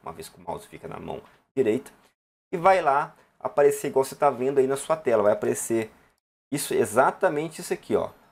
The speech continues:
Pesquisar. Aqui vai tá a expressão que você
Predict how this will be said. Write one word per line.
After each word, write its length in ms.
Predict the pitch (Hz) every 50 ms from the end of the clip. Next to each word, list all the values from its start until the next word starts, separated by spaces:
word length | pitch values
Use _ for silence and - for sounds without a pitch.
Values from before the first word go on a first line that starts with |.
| _ _ _ _ _ _ _ _ -
Pesquisar. 1000 | 117 110 - - - - 117 107 98 101 104 92 92 101 110 131 165 202 - _ _ _ _ _ _ _ _ _ _ _ _ _ _ _ _ _ _ _ _ _ _ _ _ -
Aqui 500 | 107 110 107 107 - - - 110 95 82 - _ _ _ _ _ _ _ _ _ _ _ _ _ _ _ _ _ -
vai 160 | 104 101 98
tá 140 | - - 101
a 40 | 90
expressão 840 | 92 - - - 107 101 101 - - - - - - - 123 127 131
que 160 | 131 - -
você 880 | 101 92 101 101 - - - - - 95 92 90 90 87 85 - - -